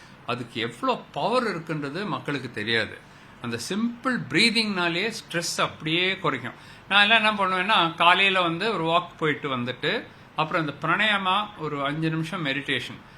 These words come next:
அது ரெண்டும் பண்ணிட்டு இங்க வந்துட்டேன்னா, என்ன ஸ்ட்ரெஸ் வந்தாலும் நம்மளை அப்படியே பவுன்ஸ் ஆகி போயிடும். அது நம்மளே ஒட்டிக்காது. அது இல்லைன்னா நேரா உள்ள போயிடுது. "ஐயோ, ஸ்ட்ரெஸ் இது இதுன்னு" சொல்லி பயப்படுறாங்க. அது வராம இருக்கணும்னா, நம்ம ஒரு கவச்சம் போட்டுக்கிற மாதிரி,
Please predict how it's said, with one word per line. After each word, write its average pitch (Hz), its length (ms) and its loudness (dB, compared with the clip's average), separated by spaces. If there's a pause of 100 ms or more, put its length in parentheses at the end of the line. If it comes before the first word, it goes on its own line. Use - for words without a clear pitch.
(180)
அது 147 140 2
ரெண்டும் 220 340 0
பண்ணிட்டு 214 380 2
இங்க 175 200 0
வந்துட்டேன்னா, 180 760 2 (380)
என்ன 226 280 2
ஸ்ட்ரெஸ் 226 380 0
வந்தாலும் 226 400 4
நம்மளை 160 340 4
அப்படியே 196 200 4
பவுன்ஸ் 190 400 4
ஆகி 185 100 4
போயிடும். 131 480 -4 (840)
அது 139 100 -2
நம்மளே 170 240 2
ஒட்டிக்காது. 160 380 2
அது 95 200 -4 (640)
இல்லைன்னா 196 560 4
நேரா 185 360 6
உள்ள 190 200 2
போயிடுது. 113 520 -2
"ஐயோ, 165 360 -2 (260)
ஸ்ட்ரெஸ் 160 420 -4 (200)
இது 160 340 2
இதுன்னு" 156 200 0
சொல்லி 165 300 -4
பயப்படுறாங்க. 143 600 2 (520)
அது 143 200 4
வராம 226 460 8
இருக்கணும்னா, 175 480 2
நம்ம 190 200 2
ஒரு 156 320 2
கவச்சம் 214 420 2
போட்டுக்கிற 147 380 -2
மாதிரி, 139 280 2